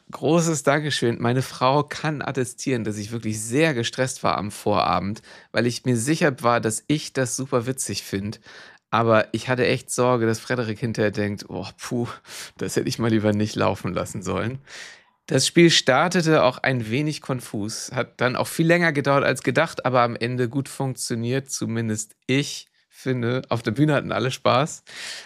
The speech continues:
Äh, ich hab zehn Kandidaten rekrutiert, manchmal freiwillig, manchmal so ein bisschen gezwungen. Unter anderem Helen von Co-Zero, Gunnar von Zufall, Şükran und Daniel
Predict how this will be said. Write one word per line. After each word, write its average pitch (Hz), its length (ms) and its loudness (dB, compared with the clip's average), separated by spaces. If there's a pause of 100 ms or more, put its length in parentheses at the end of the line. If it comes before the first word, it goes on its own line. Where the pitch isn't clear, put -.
(240)
Äh, 113 360 6
ich 131 80 2
hab 123 120 0
zehn 170 220 4
Kandidaten 139 560 0
rekrutiert, 135 680 0
manchmal 113 360 -2
freiwillig, 117 600 -2
manchmal 110 280 0
so 104 80 -4
ein 95 60 -6
bisschen 120 320 -2
gezwungen. 120 480 -2
Unter 123 300 2
anderem 120 320 0
Helen 120 500 0
von 110 460 -2
Co-Zero, 107 560 0
Gunnar 107 340 0
von 104 180 -4
Zufall, 101 460 0
Şükran - 500 -2
und 104 200 -4
Daniel 101 340 0